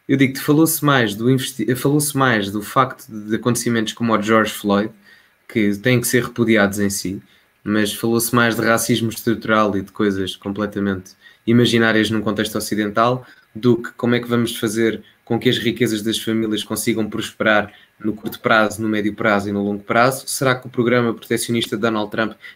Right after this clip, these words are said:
é sustentável a longo prazo? Caso o Partido Republicano ganhe em dois mil e vinte e quatro, o Partido Republicano, Donald Trump não, mas o próximo candidato implementará protecionismo,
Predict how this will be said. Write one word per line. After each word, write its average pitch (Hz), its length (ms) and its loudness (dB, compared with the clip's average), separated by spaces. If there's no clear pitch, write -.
é 127 120 2
sustentável 113 680 -2
a 107 60 -2
longo 104 220 -6
prazo? 139 420 0
Caso 135 220 2
o 127 40 -4
Partido 127 260 0
Republicano 127 500 2
ganhe 123 220 2
em - 20 2
dois 117 160 0
mil 123 160 2
e 117 40 4
vinte 113 200 -2
e 110 60 0
quatro, 117 480 0
o 107 60 -8
Partido 117 280 0
Republicano, 117 760 -2
Donald 104 340 -2
Trump 107 240 -4
não, 131 160 2
mas 107 240 -2
o 220 80 -10
próximo 120 360 0
candidato 117 520 -2
implementará 123 640 4
protecionismo, 123 800 0